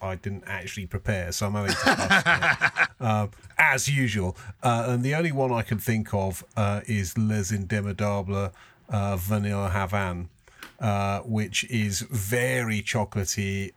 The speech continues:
Speaker 1: uh, very vanilla-y, um, you know, it's got that sort of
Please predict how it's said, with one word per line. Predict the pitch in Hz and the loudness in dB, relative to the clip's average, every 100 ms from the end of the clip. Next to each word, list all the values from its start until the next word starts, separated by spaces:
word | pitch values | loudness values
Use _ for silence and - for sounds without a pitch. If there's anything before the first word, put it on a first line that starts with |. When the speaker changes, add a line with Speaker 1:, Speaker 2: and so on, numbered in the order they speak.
| - | -4
Speaker 1:
uh, | 95 92 95 | -2 -2 -2
very | 107 107 110 | 0 0 0
vanilla-y, | 98 110 101 95 95 92 92 92 - - - - | 0 0 0 -2 -2 -2 -2 -2 -6 -20 -20 -8
um, | 98 92 92 92 92 92 90 90 | -4 -2 -2 -2 -2 -4 -6 -8
you | - | -8
know, | 90 | -6
it's | 90 - | -4 -6
got | - 92 | -6 -4
that | 95 - | -6 -6
sort | - 98 | -6 -6
of | 92 | -6